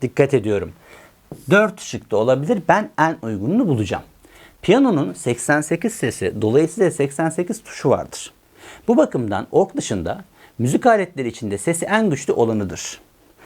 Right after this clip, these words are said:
Tuşları keçe kaplı çekiçlere bağlayan düzenek, parmakla tuşa basında yine keçeden yapılmış susturucuların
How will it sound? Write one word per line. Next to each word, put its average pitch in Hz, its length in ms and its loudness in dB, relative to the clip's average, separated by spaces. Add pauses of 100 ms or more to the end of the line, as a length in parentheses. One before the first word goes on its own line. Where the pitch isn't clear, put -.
(280)
Tuşları 254 460 2
keçe 262 280 -2
kaplı 156 320 0
çekiçlere 175 560 0
bağlayan 107 480 0 (260)
düzenek, 107 480 0 (260)
parmakla 160 480 0
tuşa 180 280 0
basında 127 320 0
yine 208 240 2
keçeden 165 380 2
yapılmış 110 400 -2
susturucuların 117 840 0